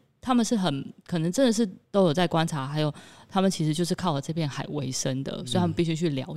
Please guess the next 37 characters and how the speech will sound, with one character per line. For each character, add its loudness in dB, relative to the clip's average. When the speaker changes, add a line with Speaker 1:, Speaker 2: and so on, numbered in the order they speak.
Speaker 1:
解。 -8
Speaker 2:
是。 -4
Speaker 1:
对， -2
也， 0
也 -2
没 2
有 4
说 0
刻 -2
意 0
去 -4
学 -4
习， -6
但 -2
是 0
他 -2
们 -2
就 -2
是 -4
用 2
身 -4
体， -12
其 -14
实 -14
他 -6
们 -6
就 -6
学 -8
会 -8
这 -10
一 -10
些 -12
东 -14
西 -12
了。 -16
Speaker 2:
没 -2
错， -4